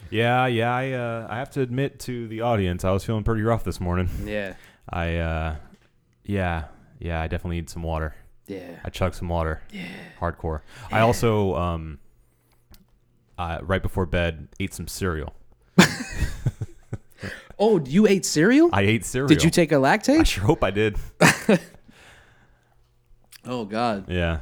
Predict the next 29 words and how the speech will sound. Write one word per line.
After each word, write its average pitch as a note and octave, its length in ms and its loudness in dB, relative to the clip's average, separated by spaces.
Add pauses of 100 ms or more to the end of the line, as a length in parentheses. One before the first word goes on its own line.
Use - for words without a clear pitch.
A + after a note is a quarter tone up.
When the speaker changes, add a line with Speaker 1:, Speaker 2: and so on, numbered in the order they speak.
Speaker 2:
Oh, G#2 180 -6
God. G2 360 -4 (200)
Speaker 1:
Yeah. D2+ 180 -12 (640)
I'm, F2+ 160 0
I'm, F#2 360 0
I'm E2+ 200 -6
slightly D2+ 320 -6
lactose D2 400 -6
intolerant. E2 460 -4
Speaker 2:
Slightly. G2+ 500 -2
Speaker 1:
<laughs> C3 300 6
For F#2+ 180 -6
people F2+ 240 -4
who F2+ 40 0
don't E2+ 180 -2
know. E2 240 -4
Speaker 2:
Uh-huh. G2+ 340 -4
Speaker 1:
It's G2 80 -6
a F2+ 40 -4
bad E2+ 280 -2
time. D#2+ 300 -4 (640)
Uh, E2+ 320 0
but E2+ 120 -2
yeah. F2 100 0
Speaker 2:
What's C3+ 140 4
cereal? A2 540 0
That B2 180 -6
Special F3 320 0
K? A#3+ 340 -2